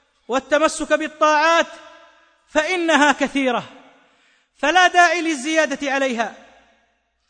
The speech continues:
ولنقم بما أمرنا به، وفي ذلك الفوز والفلاح في الدنيا والآخرة. أيها الناس، اعلموا سددكم الله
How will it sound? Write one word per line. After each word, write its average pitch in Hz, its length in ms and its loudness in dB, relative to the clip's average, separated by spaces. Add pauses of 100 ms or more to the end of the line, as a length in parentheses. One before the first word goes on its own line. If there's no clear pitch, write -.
(200)
ولنقم 339 600 0
بما 339 340 0
أمرنا 330 360 0
به، 330 200 -2 (920)
وفي 311 320 -2
ذلك 330 420 2
الفوز 320 480 0
والفلاح 311 1000 -2 (580)
في 185 100 -8
الدنيا 302 500 2
والآخرة. 226 640 -2 (1300)
أيها 311 300 2
الناس، 311 640 -4 (1160)
اعلموا 320 500 2
سددكم 285 680 -2
الله 269 340 0